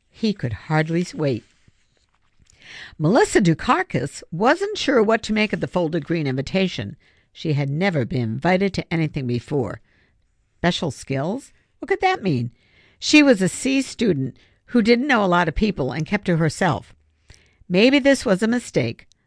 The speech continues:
the wrong locker, or maybe the wrong Melissa. There were several others in the school. That must be it. A mistake. She would go at three thirty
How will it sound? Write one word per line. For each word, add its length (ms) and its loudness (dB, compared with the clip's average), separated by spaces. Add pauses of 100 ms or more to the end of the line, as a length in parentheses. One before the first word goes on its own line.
(120)
the 100 -6
wrong 340 0
locker, 500 0 (200)
or 120 -2
maybe 240 -2
the 120 -2
wrong 280 -2
Melissa. 540 -6 (520)
There 120 2
were 100 0
several 460 -2
others 320 0
in 140 -6
the 80 -8
school. 480 -6 (580)
That 260 8
must 360 0
be 160 -4
it. 180 -2 (480)
A 80 2
mistake. 640 -2 (460)
She 240 0
would 160 2
go 180 2
at 140 -2
three 220 -2
thirty 500 -2